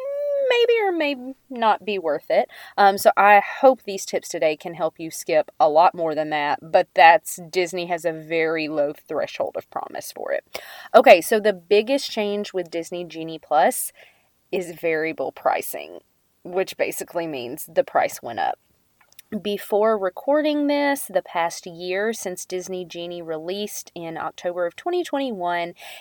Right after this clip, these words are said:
it has been fifteen dollars plus tax per day in Walt Disney World. Disneyland's a whole other story. Um, so that pricing has been set.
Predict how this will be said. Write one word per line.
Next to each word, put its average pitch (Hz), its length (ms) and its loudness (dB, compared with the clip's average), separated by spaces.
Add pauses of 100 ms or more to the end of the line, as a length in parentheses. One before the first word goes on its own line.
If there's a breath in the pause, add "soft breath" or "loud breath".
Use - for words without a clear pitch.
(140)
it 269 160 6
has 254 220 2
been 202 420 0
fifteen 240 560 -4
dollars 180 600 4
plus - 460 0
tax - 560 -2
per 220 300 -2
day 160 560 2
in 196 280 0
Walt 160 260 4
Disney 113 340 -10
World. 95 380 -2 (160)
Disneyland's 180 680 -4
a 160 60 0
whole 160 520 0
other 147 280 -6
story. - 560 -12 (420 loud breath)
Um, 165 480 -4
so 180 800 4 (160)
that 175 200 4
pricing 175 380 -2
has 165 180 -12
been 151 280 -14
set. 294 560 6